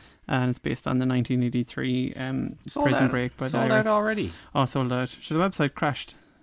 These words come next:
Speaker 2: Yeah, but, like,
Speaker 1: And finally then, Thanks to Your Noble Shadow, which is, it sounds great. It's about Jenny O'Sullivan, a nun who was in Japan for seventy-five years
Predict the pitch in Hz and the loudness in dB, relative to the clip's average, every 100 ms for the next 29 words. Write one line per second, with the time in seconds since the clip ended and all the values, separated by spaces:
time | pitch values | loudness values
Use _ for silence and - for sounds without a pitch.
0 | _ 175 214 214 107 101 117 123 120 - | _ -10 -6 -2 -2 -4 -8 -8 -10 -10
1 | - - - - - - - - 135 135 | -20 -20 -20 -20 -20 -20 -10 -2 2 2
2 | 135 135 127 - - 170 165 151 139 139 | 4 2 2 -4 0 2 6 6 6 6
3 | 139 135 - 160 165 - 147 139 135 135 | 4 2 2 2 2 0 4 6 6 4
4 | 131 - 131 135 127 127 - 131 - - | 0 0 0 0 0 -2 -2 -4 -4 -12
5 | - 143 131 131 120 - - 165 156 - | -4 0 2 2 0 -6 -4 0 0 2
6 | 139 135 127 - 139 151 139 131 - 156 | 2 2 0 -4 -6 -4 -2 -2 0 2
7 | 147 - 131 131 127 120 127 127 131 131 | 2 0 -2 0 0 0 2 2 4 2
8 | 127 131 123 127 120 123 - 135 131 - | 2 0 -2 0 0 0 0 0 0 -2
9 | - 131 123 - 135 - 131 127 | -6 -4 -4 -4 -6 -4 -4 -4